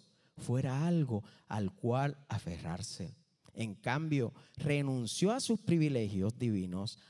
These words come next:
adoptó la humilde posición de un esclavo y nació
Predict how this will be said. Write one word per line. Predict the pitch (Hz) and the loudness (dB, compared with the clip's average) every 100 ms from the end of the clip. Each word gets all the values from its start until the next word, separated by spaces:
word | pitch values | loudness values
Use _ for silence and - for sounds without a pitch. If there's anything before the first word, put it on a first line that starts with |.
| - - | -14 -4
adoptó | 127 127 127 113 - - 196 233 | 0 2 2 0 0 2 4 4
la | 233 | 4
humilde | 165 139 160 175 180 185 185 | 4 4 2 2 0 0 -2
posición | - 127 - - - 127 135 156 170 - | -4 -6 -6 -8 -6 0 2 2 0 -2
de | 113 | -2
un | 98 131 | -2 0
esclavo | 165 160 143 104 82 92 - | 0 -2 -4 -2 -2 -2 -4
y | 123 117 | -6 -4
nació | 95 90 - 185 247 | -4 -4 0 2 2